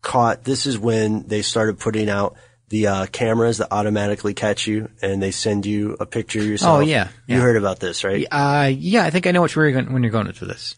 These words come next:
Speaker 1: Uh, this is where the guy gets the picture and he says, "Okay, well, I'll pay with a picture
Speaker 2: Yeah.
Speaker 1: of forty-five dollars or
Speaker 2: Yeah.
Speaker 1: whatever, fifty or whatever
Speaker 2: Yeah,
Speaker 1: the
Speaker 2: he sends
Speaker 1: fine
Speaker 2: him a
Speaker 1: was."
Speaker 2: picture of money.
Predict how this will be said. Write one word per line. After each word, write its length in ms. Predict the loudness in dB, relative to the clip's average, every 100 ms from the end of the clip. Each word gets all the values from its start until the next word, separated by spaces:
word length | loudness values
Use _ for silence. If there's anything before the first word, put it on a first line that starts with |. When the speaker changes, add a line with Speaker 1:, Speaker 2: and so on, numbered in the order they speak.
| -4
Speaker 1:
Uh, 260 | 0 0 0
this 160 | -4
is 100 | -2
where 160 | 0 2
the 80 | 2
guy 480 | 2 2 2 0 -4 -12 _ _ -4
gets 220 | -4 -4
the 60 |
picture 440 | -4 -2 -2 0 2
and 100 | 2
he 80 | 0
says, 280 | 0 0
"Okay, 280 | 0 0 0
well, 100 | 2
I'll 120 | 2 2
pay 260 | 2 2
with 160 | 2 -2
a 60 | -6
picture 600 | -2 -2 -2 -2 -2 -2 -4
Speaker 2:
Yeah. 180 | 0 0
Speaker 1:
of 180 | 0 0
forty-five 640 | 2 4 4 2 2 2 2
dollars 420 | 0 0 0 2
or 60 | 2
Speaker 2:
Yeah. 80 |
Speaker 1:
whatever, 200 | 2 0 -2
fifty 380 | -2 -2 0
or 80 | 0
whatever 200 | 2 4
Speaker 2:
Yeah, 80 | 4
Speaker 1:
the 60 | 4
Speaker 2:
he 60 |
sends 260 | 4 2 4
Speaker 1:
fine 80 | 0
Speaker 2:
him 40 |
a 40 |
Speaker 1:
was." 60 | -2
Speaker 2:
picture 360 | -2 -2 2 0
of 80 |
money. 420 | 0 -2 -2 -6